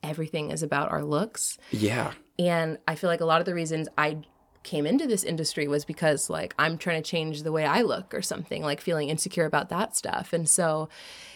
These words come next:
Speaker 1: the idea to, like, strip this thing that does as women make you feel so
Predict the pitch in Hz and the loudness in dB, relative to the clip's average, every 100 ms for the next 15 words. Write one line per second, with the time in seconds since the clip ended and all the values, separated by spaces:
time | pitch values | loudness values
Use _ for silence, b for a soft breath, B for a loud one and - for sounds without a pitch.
0 | B 180 180 175 165 185 208 202 170 156 | B 4 6 6 6 8 8 8 8 4
1 | - - 175 170 - 185 - 165 160 160 | 0 -2 0 -2 -4 -6 -4 -4 -2 -2
2 | 160 - - 165 156 165 151 160 160 165 | -4 -6 -4 0 2 2 0 0 2 2
3 | 160 147 165 147 160 156 - 151 151 147 | 2 0 -2 0 0 2 2 4 6 4